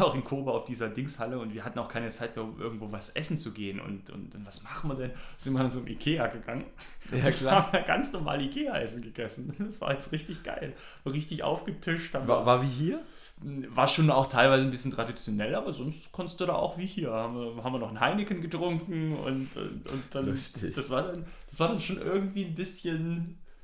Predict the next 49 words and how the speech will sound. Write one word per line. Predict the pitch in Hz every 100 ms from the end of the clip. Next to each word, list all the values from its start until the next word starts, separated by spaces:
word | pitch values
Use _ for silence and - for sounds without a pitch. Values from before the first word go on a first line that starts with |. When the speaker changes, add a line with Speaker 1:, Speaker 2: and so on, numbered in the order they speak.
| - - - 123 -
Speaker 1:
das | 139
hat | 170
sich | 214
dann, | - - - -
sich | - 170
dann | 135
auch | 139
irgendwie | 180 143
angefühlt | 135 185 - 180 156
wie |
unser | 147 151 139 131
Ikea | 143 - 175 160
in | 139
Freiburg. | - 170 165 120
Speaker 2:
Mhm. | 127
Speaker 1:
Hättest | 127 131
du | 123
dann | 139
nicht, | 147
jetzt | 147 -
nicht | 139
nach | 127
links | 139 185
und | 123 120
rechts | 185 -
geguckt, | 147 - 131
wo |
nur | 135 143
asiatische | 127 135 139 135
Familien, | 123 117 143 180 135
japanische | 127 - 135 135 123
Familien | 120 135 196 151 120
saßen, | 113 127 160 - - - - - - - -
da | 139
wärst | 127 135 -
du |
eher | 117 131
so, | 135 135 - -
„Oh | 320
ja, | 233
ist | 185
wie | 165
bei | 170
uns.“ | 131 110 - -
<laughs> |
Das, | - - 110
das | 202 147 - 131
wirkte, | 165 -
Speaker 2:
Geil. | 247